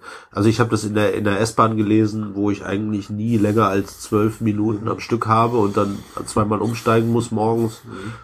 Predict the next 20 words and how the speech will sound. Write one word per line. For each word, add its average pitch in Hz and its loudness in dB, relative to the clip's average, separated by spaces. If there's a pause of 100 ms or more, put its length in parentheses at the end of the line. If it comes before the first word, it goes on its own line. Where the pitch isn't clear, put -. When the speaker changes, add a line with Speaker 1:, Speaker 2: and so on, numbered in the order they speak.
(160)
Speaker 1:
und 104 -2
das 98 0
kann, 110 0
das 101 -2
kann 123 2
man 113 4
mit 104 2
dem 110 6
Buch 110 2
ganz 98 0
gut 104 -2
machen. 110 2
Das 92 -6
ist 107 -4
mit 110 2
dem 101 2
pragmatischen 104 0
Denken 120 0
und 113 -4
Lernen 113 -2